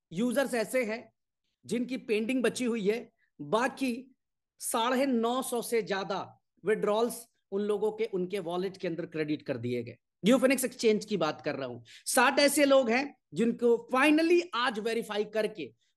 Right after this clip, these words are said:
आज रात में इनको भी कंप्लीटली क्लोज कर दिया जाएगा। यानी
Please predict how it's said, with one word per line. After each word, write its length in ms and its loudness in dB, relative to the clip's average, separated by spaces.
आज 300 -2
रात 420 0
में 300 -6
इनको 420 -2
भी 240 -4
कंप्लीटली 960 -2
क्लोज 280 2
कर 180 -2
दिया 260 0
जाएगा। 300 -2
यानी 420 0